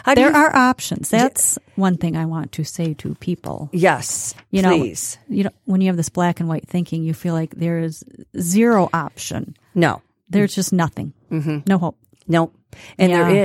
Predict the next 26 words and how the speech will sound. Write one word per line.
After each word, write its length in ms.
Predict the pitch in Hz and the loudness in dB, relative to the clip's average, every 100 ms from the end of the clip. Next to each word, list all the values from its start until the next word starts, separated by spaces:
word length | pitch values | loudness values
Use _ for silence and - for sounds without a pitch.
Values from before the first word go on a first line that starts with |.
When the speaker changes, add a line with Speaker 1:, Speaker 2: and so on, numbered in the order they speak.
| 139 | 2
Speaker 1:
is. 220 | - - - | -2 -4 0
Uh, 80 | |
what 160 | 180 196 | 2 2
did 160 | 269 269 | 0 0
you 80 | 254 | -2
say 180 | - | -2
about 260 | 220 190 170 | 0 0 0
almost 300 | 175 175 170 | -2 -2 -4
everybody 520 | - 160 185 185 185 | -4 -2 -2 0 -2
who 180 | 185 185 | -2 -4
attempted 460 | 175 170 165 180 165 | -4 -6 -8 -6 -6
suicide? 400 | 170 165 - 180 | -6 -6 -4 -4
They 80 | 156 | -4
were 60 | 147 | -4
sorry 300 | - 147 160 | -2 0 -2
that 160 | 160 | -4
they 100 | 156 | -4
did? 280 | 156 156 175 - _ _ - | -4 -2 -4 -6 _ _ -6
Speaker 2:
Well, 200 | 247 269 254 | 2 2 4
actually, 580 | 254 285 - 262 202 - _ _ _ _ - | 0 0 -2 -2 -2 -4 _ _ _ _ -10
all 320 | 180 247 359 | -4 -2 -2
of 160 | 170 - | -4 -8
them. 340 | 139 139 151 160 | -12 -12 -16 -8
So 100 | 160 | 0
Speaker 1:
Yeah. 200 | 170 170 | 2 2
Speaker 2:
all, 440 | 139 208 240 254 | 0 2 2 0